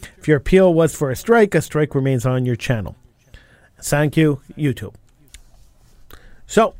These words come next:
we thought long and hard. How do we respond to this? So there were a couple of options. What we could have done is we could have, um, we could have hired a lawyer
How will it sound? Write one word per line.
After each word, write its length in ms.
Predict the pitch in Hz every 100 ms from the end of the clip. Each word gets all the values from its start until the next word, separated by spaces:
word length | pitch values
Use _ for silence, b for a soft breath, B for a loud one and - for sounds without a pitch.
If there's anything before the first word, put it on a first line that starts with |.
| - _ _ _
we 140 | 165 190
thought 260 | 233 226
long 240 | 185 185 180
and 100 | 135
hard. 240 | 127 113 117
How 160 | 175 196
do 80 | 196
we 120 | 175
respond 440 | 151 - 123 127
to 60 | 123
this? 300 | 120 - - - - - B B 143
So 100 | 240
there 100 | 294
were 60 | 277
a 60 |
couple 220 | 262 277
of 80 | 214
options. 440 | 180 160 - 135 135
What 160 | 180
we 100 | 202
could 180 | - 269
have 100 | 185
done 280 | 147 165 190 - - - _ _ _ _ _ -
is 280 | 175 160 -
we 120 | 160
could 200 | - 175
have, 200 | 165 131
um, 280 | 147 143 135 - b b b b -
we 100 | 151
could 160 | 190
have 220 | 180 139 -
hired 320 | - 165 180 165
a 40 |
lawyer 440 | 147 165 170 170